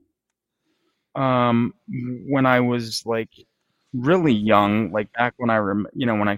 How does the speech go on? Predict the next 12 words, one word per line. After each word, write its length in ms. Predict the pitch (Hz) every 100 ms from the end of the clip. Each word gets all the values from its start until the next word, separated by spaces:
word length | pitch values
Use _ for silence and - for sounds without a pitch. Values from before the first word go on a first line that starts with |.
| -
first 220 | 131 131
started 300 | - 110 104
going 280 | 113 113 104
to 60 | 90
the 80 | 92
video 280 | 101 101
store, 460 | 101 - - 87 101 - _ _ _ _ _ _ _ _ _
um, 460 | - 110 104 104 - _ _ _ _ _ _ _ - 107
we 140 | 113
lived 420 | 120 123 123 107 110
in, 220 | 104 104
um, 360 | 95 95 92